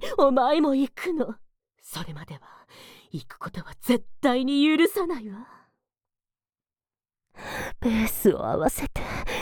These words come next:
一緒に最高な瞬間を迎えましょう。ただし、あなたはオナニーでだけど。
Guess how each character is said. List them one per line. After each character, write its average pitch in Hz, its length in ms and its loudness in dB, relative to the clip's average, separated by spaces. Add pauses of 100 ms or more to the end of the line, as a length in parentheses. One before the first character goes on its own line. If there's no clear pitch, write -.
(140)
一 - 120 4
緒 - 240 0
に 254 120 4
最 - 480 -2
高 339 200 0
な 359 120 -2
瞬 - 300 -2
間 403 260 4
を 415 40 8
迎 339 160 2 (200)
え - 80 0
ま 453 100 2
し - 240 -6
ょ - 20 -6
う。 - 40 -6 (840)
た 988 220 0
だ - 180 0
し、 - 340 -8 (760)
あ 117 180 0
な - 160 0
た - 180 2
は 101 160 0
オ 170 200 2
ナ 262 240 0
ニ 170 400 0
ー - 40 -6
で - 180 -8 (160)
だ 87 220 0 (160)
け - 300 -6 (120)
ど。 - 120 -6